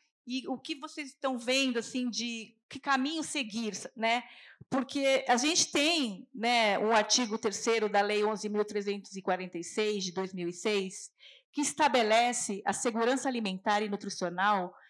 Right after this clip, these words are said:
que consiste na realização do direito de todos ao acesso regular, permanente, a, ao alimento de qualidade em quantidade suficiente, sem comprometer o acesso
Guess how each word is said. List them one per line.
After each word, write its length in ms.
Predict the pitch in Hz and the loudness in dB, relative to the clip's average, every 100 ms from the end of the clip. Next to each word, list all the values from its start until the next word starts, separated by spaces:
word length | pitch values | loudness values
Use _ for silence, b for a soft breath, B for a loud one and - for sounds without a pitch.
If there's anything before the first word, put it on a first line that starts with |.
| b - | b -12
que 80 | 247 | -2
consiste 560 | 269 254 - 277 - | 0 0 -2 -4 -2
na 120 | 254 | -2
realização 800 | 233 220 320 320 277 262 - 247 240 | -2 0 0 0 -4 -4 -2 -2 -2
do 100 | 226 | -2
direito 480 | 214 208 233 226 | -2 -2 -4 -6
de 120 | 214 208 | -8 -6
todos 640 | - 240 269 262 269 - B B B | 0 2 4 0 -4 -8 B B B
ao 140 | 208 | 2
acesso 680 | 208 - 226 233 240 - 247 - B B | 2 0 0 0 0 -2 -4 -6 B B
regular, 800 | 190 226 202 196 185 214 240 240 | -4 0 2 4 4 4 2 -2
permanente, 880 | 240 240 214 185 196 226 226 - 247 _ b _ | -4 0 0 0 -4 -6 -4 -4 -4 _ b _
a, 260 | - 196 196 | 0 2 2
ao 100 | 202 | 2
alimento 600 | 196 202 190 196 247 269 | 2 2 -2 -2 -2 -2
de 80 | 233 | -2
qualidade 720 | - 208 180 175 185 214 202 226 | 0 -2 0 2 2 2 0 -4
em 60 | |
quantidade 680 | 214 220 208 185 196 262 277 | -4 -2 -2 2 4 4 2
suficiente, 720 | 269 254 - 226 208 220 - | -6 -8 -8 -6 -6 -6 -10
sem 420 | 226 - - 294 339 | -12 -10 -2 -2 0
comprometer 760 | 320 269 269 233 - 233 240 | -4 -2 -2 -2 -2 -2 0
o 80 | 226 | 0
acesso 680 | 208 - 202 214 214 - | 0 -2 -2 -2 -2 -6